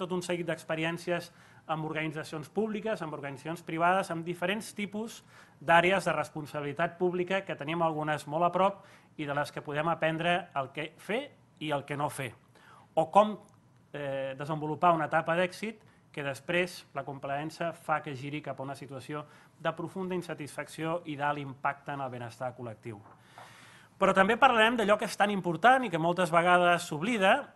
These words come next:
tots ho tenim present al dia a dia, però a l'hora de parlar d'estratègia ens quedem una mica en la importància de la idea.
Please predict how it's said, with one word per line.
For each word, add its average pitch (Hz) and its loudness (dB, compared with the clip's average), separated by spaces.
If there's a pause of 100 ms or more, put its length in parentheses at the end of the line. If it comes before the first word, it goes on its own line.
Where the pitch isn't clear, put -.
(280)
tots 175 -6
ho 180 -4
tenim 180 2
present 175 0
al 156 0
dia 156 -4
a - -2
dia, 175 2
però 135 -4
a 147 -2
l'hora 196 2
de 196 -12
parlar 175 2
d'estratègia 165 -4
ens 180 -6
quedem 160 -4
una 160 -4
mica 160 -6
en 160 -4
la 156 -4
importància 147 -4
de - -2
la 139 -2
idea. 131 -4